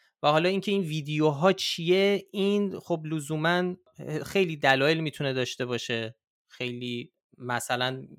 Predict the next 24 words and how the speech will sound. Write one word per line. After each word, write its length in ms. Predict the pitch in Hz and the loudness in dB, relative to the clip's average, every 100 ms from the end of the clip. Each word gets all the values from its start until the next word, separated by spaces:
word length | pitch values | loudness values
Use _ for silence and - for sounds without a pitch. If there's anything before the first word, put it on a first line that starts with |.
| 135 | -4
بستگی 440 | 110 - 139 135 | -4 -6 -8 -6
به 80 | 135 | -6
اون 160 | 131 135 | -6 -6
شرایطی 800 | - 123 120 123 131 139 - 147 | -4 -2 0 0 0 -2 -6 -8
که 160 | 143 | -6
اون 200 | 135 139 | -6 -6
ماسک 420 | 127 127 131 - - | -6 -2 -4 -4 -14
توشه 520 | 127 120 131 120 117 _ _ _ _ | -14 -8 -4 -4 -6 _ _ _ _
یا 280 | 170 143 120 | -12 -6 -4
ازش 300 | 123 120 - | -4 -4 -4
فیلم 260 | - 120 | -6 -4
گرفتن. 720 | 120 120 117 - 123 117 113 - - - | -2 -2 -2 -4 -4 -4 -8 -14 -12 -6
بعضیا 400 | 127 123 127 123 | -4 -2 -4 -2
گفتن 320 | 123 - 127 | -6 -6 -6
ممکنه 420 | 123 117 135 127 | -6 -6 -6 -2
بر 120 | 123 | -2
اساس 240 | 117 - 123 | -2 -8 -8
تغییرات 480 | 131 120 117 120 | -4 -4 -6 -8
گرما 500 | 127 120 113 113 117 | -6 -2 -2 -2 -4
یا 100 | 123 | -4
الکتریسیته 640 | 117 113 - 117 - - 131 | -4 -8 -12 -16 -16 -10 -8
ساکن 580 | - - 113 - 147 143 | -6 -6 -6 -6 -6 -4
باشه، 480 | 135 - 139 135 - _ _ _ - | -6 -4 -4 -6 -8 _ _ _ -20
ولی 800 | 135 123 135 143 160 156 160 | -12 -2 -2 -2 -4 -4 -6